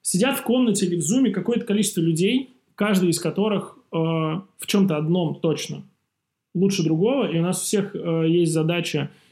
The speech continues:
использовать это, и мы точно можем сделать лучше, чем, э, принесли. И самая основная, э, задача — это доверять, короче говоря, друг другу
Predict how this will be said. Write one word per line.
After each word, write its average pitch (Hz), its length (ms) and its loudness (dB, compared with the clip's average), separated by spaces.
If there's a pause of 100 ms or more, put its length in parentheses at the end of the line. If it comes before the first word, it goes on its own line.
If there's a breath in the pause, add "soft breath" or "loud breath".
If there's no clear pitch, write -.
использовать 151 480 2
это, 196 400 -2 (340 loud breath)
и 180 100 2
мы 180 180 4
точно 208 360 2
можем 160 320 2
сделать 156 540 0
лучше, 151 540 0
чем, 147 380 -2
э, 143 280 0
принесли. 156 580 0 (540 loud breath)
И 185 460 4 (220)
самая 208 440 2
основная, 165 800 0 (120)
э, 151 340 0
задача — 160 640 0 (920)
это 170 540 0
доверять, 170 440 2
короче 139 280 -4
говоря, 143 180 0
друг 147 180 -2
другу 220 440 -2